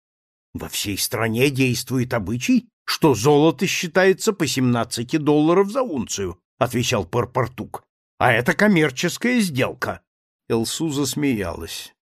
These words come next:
"Это новый обычай", сказала она. Он повёлся с этой весны. В прошлом году и во все прошлые годы считалось по шестнадцати долларов за унцию.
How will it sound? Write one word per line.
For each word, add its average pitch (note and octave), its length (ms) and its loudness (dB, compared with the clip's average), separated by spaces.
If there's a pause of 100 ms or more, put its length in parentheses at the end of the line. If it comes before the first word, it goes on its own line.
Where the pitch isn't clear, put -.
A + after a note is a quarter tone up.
(120)
"Это G2+ 240 -4
новый C#3+ 480 4
обычай", E2 520 -10
сказала E2 560 -14
она. D#2+ 320 -20 (640)
Он C#3+ 180 2
повёлся G3 480 4
с - 120 -2
этой F#3 280 2
весны. F#3 540 -6 (300)
В - 140 -18
прошлом D#3 520 4
году G#3 360 2
и G3+ 120 4
во D#3+ 140 6
все D3+ 240 0
прошлые C3 640 0
годы E3 460 2 (140)
считалось C#3+ 640 2
по F#3+ 140 0
шестнадцати E3+ 800 0
долларов G2 500 -2
за F#2 140 -2
унцию. E2 680 -10